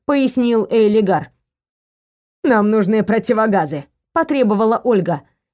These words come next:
«И противоядие», вторила ей Алиса. «На случай, если капля мортвейна попадёт в чай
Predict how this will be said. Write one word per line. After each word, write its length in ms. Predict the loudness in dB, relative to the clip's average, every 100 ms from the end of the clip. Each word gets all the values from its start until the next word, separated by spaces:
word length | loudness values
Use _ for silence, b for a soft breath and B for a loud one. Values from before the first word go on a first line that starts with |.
| _ 0
«И 60 | 2
противоядие», 1000 | 2 0 0 0 0 0 0 0 -2 -6 _
вторила 480 | -18 0 2 4 4
ей 320 | 2 2 0
Алиса. 400 | 2 0 -2 -8 -12 _ _ _ _ _
«На 180 | -2 -2
случай, 460 | 0 -2 -2 -2 -2
если 280 | -2 -2 -2
капля 340 | 0 2 2
мортвейна 540 | 2 0 -2 -4 -2
попадёт 480 | 0 0 0 2 0
в 60 | -2
чай 420 | -2 0 0 -4